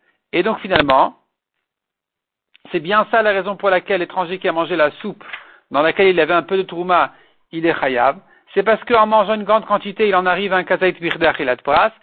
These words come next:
et non pas parce que je complète la quantité interdite par du kasher, c'est pas ça la raison. Ça,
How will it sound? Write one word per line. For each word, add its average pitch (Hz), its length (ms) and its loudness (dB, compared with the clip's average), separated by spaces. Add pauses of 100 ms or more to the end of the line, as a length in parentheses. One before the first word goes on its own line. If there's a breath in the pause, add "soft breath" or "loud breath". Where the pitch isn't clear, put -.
(380 soft breath)
et 185 140 -2
non 240 180 -2
pas 269 200 2
parce 233 260 -2
que 208 240 -4
je 170 100 -10
complète 214 580 -4
la 180 100 0
quantité 185 380 -6
interdite 185 680 -2 (500 soft breath)
par 190 440 2 (140)
du 151 240 -20
kasher, 143 520 -6 (220)
c'est 170 100 -10
pas 180 180 -4
ça 180 80 -2
la 147 100 0
raison. 143 400 -6 (500 soft breath)
Ça, 240 320 2